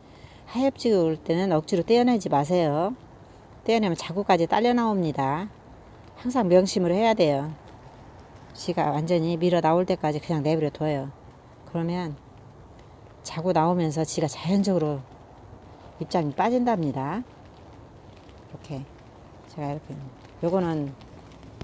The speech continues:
꽃돛담배예요. 꽃돛담배. 좀 봐라. 얘는 요옥인가? 요옥일걸, 요옥.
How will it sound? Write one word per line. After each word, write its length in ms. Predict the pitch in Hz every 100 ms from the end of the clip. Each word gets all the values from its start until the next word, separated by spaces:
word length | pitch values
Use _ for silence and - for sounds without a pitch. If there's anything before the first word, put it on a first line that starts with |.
| - - - - - -
꽃돛담배예요. 920 | 247 - 196 - 180 160 139 135 143 - - - - -
꽃돛담배. 600 | 180 - - - 208 143 - - - - - - - - - - - - - - - - - - - - - - - - - - - - - - - - - -
좀 220 | 139 139
봐라. 120 | 170 - - - - - - - - 170
얘는 240 | 170 156
요옥인가? 1000 | 165 208 214 190 165 156 147 147 190 294 294
요옥일걸, 720 | 165 165 185 170 160 156 175
요옥. 400 | 151 147 185 -